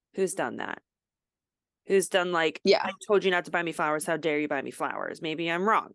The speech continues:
Speaker 1: I don't know. But in my experience, I've never seen anything like that. So, I think flowers are great.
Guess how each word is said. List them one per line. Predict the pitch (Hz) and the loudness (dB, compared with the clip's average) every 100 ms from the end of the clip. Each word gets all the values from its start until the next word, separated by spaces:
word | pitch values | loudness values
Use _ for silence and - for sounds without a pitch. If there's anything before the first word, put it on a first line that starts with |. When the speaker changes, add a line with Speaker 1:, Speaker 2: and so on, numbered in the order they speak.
| - | -6
Speaker 1:
I | 143 | -4
don't | 147 180 | -2 0
know. | 208 - _ _ _ _ _ - | 0 -2 _ _ _ _ _ -2
But | 180 | 0
in | 165 180 | 2 0
my | 185 | 0
experience, | 185 175 185 156 160 165 | 0 -2 -2 0 0 -2
I've | 156 | -2
never | 156 151 | -4 -4
seen | - 151 | -6 -6
anything | 131 127 - | -6 -6 -8
like | 117 110 - | -8 -8 -6
that. | 65 - - | -8 -8 -8
So, | - - 104 76 - _ - | -6 -2 -2 -4 -10 _ -6
I | 190 | -4
think | 202 196 | -4 -2
flowers | 190 180 180 | -2 0 -2
are | 190 | -4
great. | - 139 131 | -2 0 0